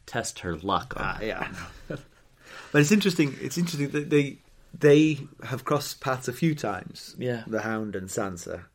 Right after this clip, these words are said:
Speaker 2: and, uh, each time, I don't know, I don't know if he likes her in some way. I mean, he seems like he's not a very emotional guy, but he seems to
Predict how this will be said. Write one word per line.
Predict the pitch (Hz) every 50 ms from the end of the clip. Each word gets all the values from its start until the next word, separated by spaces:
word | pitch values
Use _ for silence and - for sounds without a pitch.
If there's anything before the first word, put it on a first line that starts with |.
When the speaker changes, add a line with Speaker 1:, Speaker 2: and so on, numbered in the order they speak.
| _
Speaker 2:
and, | - 95 95 95 92 92 90
uh, | 98 92 95 90 87 - _ _ _ _ _ _ _ _ _ _ _ _ _ _ _ _ _ _ _ -
each | 147 156 160 160 - -
time, | - 151 151 151 147 143 131 123
I | 123 127
don't | 131 143 143
know, | 143 139 127 113 101 - - - _ _ _ _ -
I | 135
don't | 143 147
know | 147
if | 135
he | 139 139
likes | 131 120 123 135 143 143 - -
her | - 143 143
in | 143 143
some | 143 - 143 139 143
way. | 139 139 135 135 120
I | 123
mean, | 135 131 127 131 127 - - -
he | - 139
seems | 123 - - 185 170 151
like | 147 131
he's | 123 127
not | 131 139
a | 113 117
very | 117 123 120 117
emotional | 120 117 120 123 123 123 - 113 110 107 110
guy, | 104 113 117 113 110 104 92 90
but | 90 95 101 101 - - - _ _ _ _ _ _
he | _ - 120
seems | - - 151 147 127 -
to | - 123 -